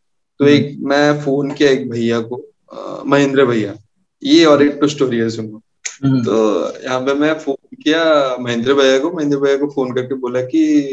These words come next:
Speaker 1: एक workshop आया था, तो वो share किए थे हमने Facebook page में कि यहाँ पे कोलकाता में एक दिन का workshop है और इतना ना fees है। तो मेरे को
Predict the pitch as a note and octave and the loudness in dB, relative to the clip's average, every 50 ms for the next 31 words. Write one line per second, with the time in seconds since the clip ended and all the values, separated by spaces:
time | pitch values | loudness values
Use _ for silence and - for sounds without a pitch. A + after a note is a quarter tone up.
0 | C3 B2+ B2 A#2+ - - D#3+ G3 G3+ F#3 - - D#3+ D3 D3 D3 D3 - - G3 | -6 -8 -8 -10 -4 0 2 2 2 0 -2 0 4 6 6 6 4 2 0 2
1 | G#3 G#3 F#3 D#3+ C#3+ C3+ C3 - G3 G#3+ A3 A#3 A3 F#3+ G#3 A3+ - - F3 D#3+ | 2 4 4 4 4 4 2 0 -2 -4 -2 -2 -2 0 0 0 0 2 2 2
2 | D3+ D3 C#3+ C#3+ C3+ C3 C#3+ C3+ C#3 D3 D3+ D3+ D3+ C3 B2 A#2 B2 C3 C3 - | 2 2 2 0 0 0 0 -2 -2 -2 -2 -2 -2 -4 -4 -4 -8 -10 -8 -6
3 | - A#2+ A#2 A2 A2 G#2+ G#2 G2+ G2+ - - - - _ _ _ _ _ _ _ | -4 -4 -4 -4 -6 -8 -10 -10 -10 -14 -18 -20 -20 _ _ _ _ _ _ _
4 | - D3+ D3+ C#3+ C3+ C3 B2+ C#3 C3+ - - C3+ B2 A#2 C3+ B2 B2+ C3+ C3 C#3 | 0 2 2 4 2 2 2 0 -2 -2 -4 -6 -2 0 0 0 2 0 0 0
5 | E3+ G#3+ A3 G#3+ G3 E3 C#3+ C#3 - - - C#3 B2+ B2 C3 C#3 C#3+ D3+ D#3 C#3+ | -2 -2 -4 -4 -4 -6 -8 -8 -10 -8 -8 -6 -4 -4 -4 -2 0 2 2 2
6 | B2+ B2+ A#2+ B2+ - D#3+ E3 D#3+ C#3 C3 - - - - _ _ _ _ _ _ | 2 0 -2 -2 -4 -6 -4 -4 -4 -6 -6 -6 -8 -12 _ _ _ _ _ _
7 | _ _ _ - A#2 A#2 A#2 A#2 A#2+ B2 A#2+ B2 - C3+ B2+ C3 C#3+ C#3 C#3 D3 | _ _ _ -8 -6 -4 -4 -4 -4 -6 -6 -8 -8 -10 -8 -4 -4 0 0 2
8 | D3 D3 D3 C3+ C3 A#2+ A2 A2+ G2+ G2 G#2 - - _ _ _ _ A#2+ A#2 A#2 | 0 0 0 -2 -2 -2 -2 -4 -6 -8 -10 -14 -20 _ _ _ _ -10 -8 -6
9 | A2+ A2+ A2+ A2+ A2+ A2 A2 G#2+ G#2 G#2+ A2 A2+ A2+ E3 F3 E3+ E3+ - | -6 -6 -4 -4 -4 -6 -6 -6 -6 -4 -4 -2 -2 -2 -4 -4 -6 -12